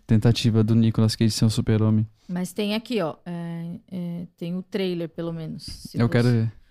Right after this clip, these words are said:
Speaker 1: depois.
Speaker 2: se você se interessa pelo assunto.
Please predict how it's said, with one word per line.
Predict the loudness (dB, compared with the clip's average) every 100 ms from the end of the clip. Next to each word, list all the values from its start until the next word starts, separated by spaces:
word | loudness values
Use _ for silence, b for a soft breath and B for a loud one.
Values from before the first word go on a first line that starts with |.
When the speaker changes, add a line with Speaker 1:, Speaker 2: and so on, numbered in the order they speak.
| -12
Speaker 1:
depois. | -10 -6 -8 -8
Speaker 2:
se | -16 -18 -16 -16
você | -12 -14 -14 -14 -10 -10 -12 _ -14
se | -12 -10 -6
interessa | -6 -4 -4 -4 -4 -6 -8
pelo | -6 -2
assunto. | -2 -2 -6 -4 -4 -4 -10